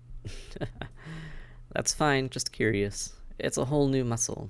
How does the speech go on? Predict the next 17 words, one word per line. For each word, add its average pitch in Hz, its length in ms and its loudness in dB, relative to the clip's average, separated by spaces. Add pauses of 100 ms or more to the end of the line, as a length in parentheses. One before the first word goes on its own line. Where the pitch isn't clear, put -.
literally, 107 540 0
for - 120 0
you 113 80 4
to 110 80 4
learn 104 200 2
how 98 100 -2
to 98 80 -2
use. - 440 -6 (1000)
We 156 140 4
all 143 100 6
struggled 117 420 2
with 117 160 -4
them 117 280 -2
and 107 140 -2
the 110 80 0
resulting 107 440 -2
lisp. - 340 -8